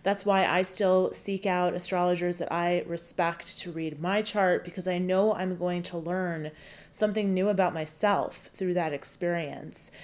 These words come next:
And really, at the end of the day, that's what this astrology is about. It's about you developing a deeper understanding and a deeper relationship with yourself.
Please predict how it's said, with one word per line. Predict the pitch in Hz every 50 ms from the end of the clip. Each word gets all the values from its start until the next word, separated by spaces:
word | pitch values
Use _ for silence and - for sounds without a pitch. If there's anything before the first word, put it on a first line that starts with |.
| - - - - - - -
And | 208 208 208 202
really, | 226 233 254 262 254 240
at | 220 214 220
the | 208 196
end | - 196 202 196
of | 185 160
the | 180
day, | 180 - 175 180 190 196 196 185
that's | 180 170 170 - - -
what | 185 180 180 -
this | 185 180 180 185
astrology | 180 - - 180 175 175 175 180 180 180 180
is | 180 175 180
about. | 185 165 175 190 233 196 135 123 -
It's | - 175 -
about | 185 170 185 170 165 165 - 160 156
you | 175 185 190 190 190 190
developing | 185 196 180 185 165 160 170 175 175 175 180 170 165 165 165 160 165 160 156 - - - - - - - - - _ - -
a | - 196
deeper | 151 - - 185 214 208 - 208 196 185 175 170 165 165 - -
understanding | 175 180 175 175 170 - - - - 175 175 175 175 170 165 160 156 156 156 -
and | 165
a | 165 165
deeper | 147 - - - 185 185 185 185 180 170
relationship | 156 160 156 160 156 160 165 170 - - 170 160 - - 165 156 -
with | 151 147 170 165 156 160 - 165
yourself. | 156 156 156 - - - - - - - - - - -